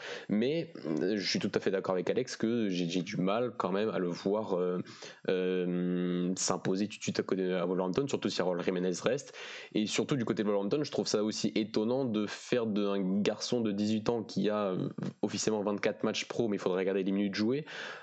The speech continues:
euh, euh, faire le, de, la doublure d'un attaquant t-, comme Raúl Jiménez en première ligue. Ça, je trouve ça assez, très, assez étonnant.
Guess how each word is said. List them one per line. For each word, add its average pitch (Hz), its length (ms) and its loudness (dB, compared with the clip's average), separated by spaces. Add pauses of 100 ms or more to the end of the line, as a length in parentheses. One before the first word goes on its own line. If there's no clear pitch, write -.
euh, 98 1040 2 (320)
euh, 101 100 2
faire 107 160 0
le, 95 120 0
de, 95 120 0 (280)
la 92 60 2
doublure 107 380 0
d'un 95 140 0
attaquant 95 360 0
t-, 98 220 0
comme 95 180 0
Raúl 95 200 2
Jiménez 101 300 0
en 98 40 0
première 101 240 0
ligue. 95 160 -2
Ça, - 160 -2
je - 100 -6
trouve - 140 -2
ça 95 160 0
assez, 92 460 0
très, - 320 -4
assez - 260 0
étonnant. 107 400 0